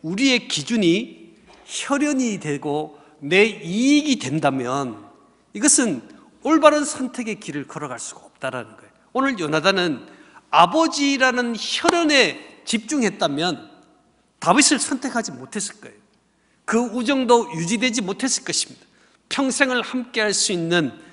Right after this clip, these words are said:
믿음의 사람이 될 수가 없었을 것입니다. 그리고 요나단이 아버지를 선택하지 않고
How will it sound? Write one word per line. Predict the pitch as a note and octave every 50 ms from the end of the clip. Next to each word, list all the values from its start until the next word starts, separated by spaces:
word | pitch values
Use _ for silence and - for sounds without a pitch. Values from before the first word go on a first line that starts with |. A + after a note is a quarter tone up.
| - _ _ _ _
믿음의 | C#3 F3 F3 F3+ E3 E3 D#3 C#3
사람이 | - - E3 D3 D3 C#3+ D3 C#3+ B2+ G#2 - - - - _ _ _ _ _
될 | - C#3+ D3+
수가 | D3 - - - - B2+ A#2+ G#2 - - - - - - _ _ _ _ -
없었을 | C#3 D3 - - A#3 - - - -
것입니다. | - - - - - - - - - _ _ - _ _ _ _ _ _ _ _ _ _ _ _ _ _ _ _ _ _
그리고 | - A3+ B3 B3 A3
요나단이 | F3+ F3 F3+ G3 G3+ G3 F#3+ F3 F3+ F#3+ G#3 - - - - - - _ _ _ _ _ _ _ _ _ _ _ _ _ _ _ _ _ _ _ _ _ _
아버지를 | - D3 D#3+ E3+ E3+ B3 C4 C4 C4 G#3+ A#3+ B3 A3+ A#3+ A#3
선택하지 | - - - - A3 G3 - A3+ G#3 - - - G#3 G#3 G3+ - G3+
않고 | F#3 F3 F3 F3 - - G3+ G3+ G#3 A3 - - -